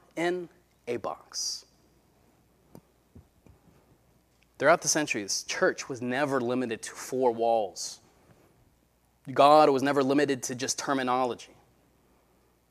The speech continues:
He's one above that. It's not okay not to look if there's something to be seen. In John, Saint John's entire message, in his gospel,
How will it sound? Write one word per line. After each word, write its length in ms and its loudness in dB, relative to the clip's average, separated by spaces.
He's 160 -4
one 140 2
above 240 2
that. 180 -16
It's 160 -4
not 180 6
okay 240 -4
not 260 0
to 80 -6
look 380 -10
if 100 -14
there's 180 -4
something 460 0
to 100 -6
be 120 -8
seen. 340 -4
In 180 -2
John, 560 6
Saint 320 -2
John's 360 4
entire 720 4
message, 500 0
in 80 -2
his 180 0
gospel, 480 2